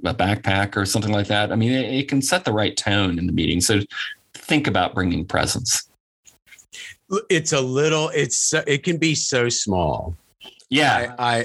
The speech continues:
Speaker 2: I, I had a client historically that loved Chick-fil-A.
Speaker 1: Mm-hmm.
Speaker 2: It, but, it, but I don't know if they just kinda never got to it or what, but whenever I saw her, I brought her, like, a twenty dollar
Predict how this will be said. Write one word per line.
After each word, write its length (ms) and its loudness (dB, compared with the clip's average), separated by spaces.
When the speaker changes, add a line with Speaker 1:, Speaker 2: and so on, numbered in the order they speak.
Speaker 2:
I, 120 2
I 40 2
had 220 0
a 80 0
client 640 0
historically 920 0
that 280 0
loved 560 0
Chick-fil-A. 800 0
Speaker 1:
Mm-hmm. 400 2
Speaker 2:
It, 140 0
but, 220 0
it, 240 0
but 220 0
I 140 0
don't 240 0
know 240 2
if 120 -4
they 120 0
just 260 0
kinda 220 2
never 320 2
got 280 0
to 260 0
it 320 -2
or 280 2
what, 540 0
but 300 2
whenever 440 0
I 120 0
saw 460 0
her, 360 2
I 80 2
brought 340 0
her, 120 2
like, 200 0
a 80 0
twenty 360 0
dollar 420 0